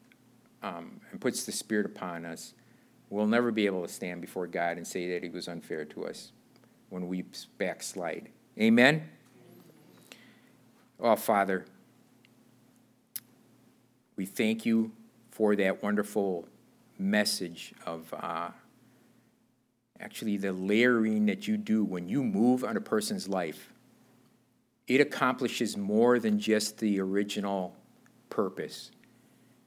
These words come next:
We see our Lord and our God and our Savior, layer upon layer, that movement accomplishes more than we can understand or we can see.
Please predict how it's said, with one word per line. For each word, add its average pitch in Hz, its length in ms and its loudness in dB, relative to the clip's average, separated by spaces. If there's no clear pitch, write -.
We 101 100 -4
see 143 260 2
our 110 160 6
Lord 117 420 6
and 110 140 6
our 87 140 -2
God 113 400 2
and 98 140 -2
our 80 140 -4
Savior, 123 760 0
layer 123 360 6
upon 107 460 0
layer, 110 320 4
that 107 420 0
movement 110 580 0
accomplishes 95 800 -6
more 95 640 2
than 95 180 -2
we 101 120 0
can 101 200 -4
understand 95 540 -4
or 85 100 -4
we 92 140 -4
can 90 180 -10
see. 87 440 -6